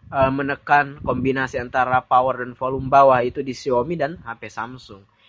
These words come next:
Nah, ini tadi saya nggak perkirakan ini bisa. Tadinya saya mau bongkar loh, ini serius. Nah, jadi apa boleh buat ya,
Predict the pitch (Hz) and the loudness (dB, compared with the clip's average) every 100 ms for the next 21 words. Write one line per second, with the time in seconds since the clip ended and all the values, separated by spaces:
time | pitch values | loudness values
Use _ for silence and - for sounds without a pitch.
0 | _ - 123 147 214 214 208 269 208 202 | _ -8 0 0 0 -2 -2 0 0 0
1 | 202 202 190 180 185 160 127 - 185 202 | 0 -2 -4 -10 -6 0 0 -2 -8 -8
2 | 160 165 190 190 180 _ _ 151 175 196 | -10 -10 -8 -8 -10 _ _ -18 -14 -14
3 | - 110 120 131 123 135 180 160 156 175 | -8 -8 -8 -10 -8 -6 -6 -6 -4 -4
4 | 170 165 170 175 170 139 110 107 110 - | -4 0 -2 -2 -4 -4 -4 -8 -10 -10
5 | 120 117 104 - _ - - _ _ 139 | -8 -10 -12 -18 _ -20 -20 _ _ -4
6 | 156 196 254 247 _ _ _ - - _ | 2 2 2 -6 _ _ _ -20 -20 _
7 | _ 180 175 190 196 185 165 151 226 175 | _ 2 6 6 8 6 4 4 2 2
8 | 202 | -2